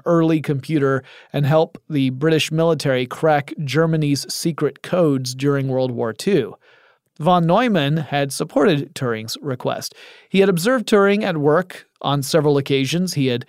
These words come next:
uh, seen Turing when he visited Cambridge, and he said that he had also observed Turing at Princeton when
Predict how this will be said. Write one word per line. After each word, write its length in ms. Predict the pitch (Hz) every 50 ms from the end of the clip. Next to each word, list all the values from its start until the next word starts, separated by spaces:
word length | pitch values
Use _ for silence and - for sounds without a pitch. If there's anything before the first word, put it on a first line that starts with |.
| - - - _ _ _ - -
uh, 180 | 127 117 - -
seen 500 | - - - - 175 170 160 165 165 170 - -
Turing 380 | - - 156 156 160 160 170 175
when 160 | 165 143 135
he 140 | 135 143 147
visited 480 | 135 147 143 131 135 151 147 139 135
Cambridge, 520 | - - 143 147 147 156 170 175 180 - - -
and 300 | - 127 127 127 123 123
he 220 | 117 139 143 139
said 260 | 131 - - 147 139
that 100 | 139 147
he 140 | 131 139 147
had 120 | 143 131 135
also 300 | 131 123 - 156 139 131
observed 560 | 131 127 120 123 135 135 143 131 139 - -
Turing 420 | - 160 151 139 139 135 135 139 - - - - - - _ _ -
at 240 | 147 143 - -
Princeton 520 | - - 185 190 185 185 - 151 139 147 143
when 340 | 143 131 131 131 135 139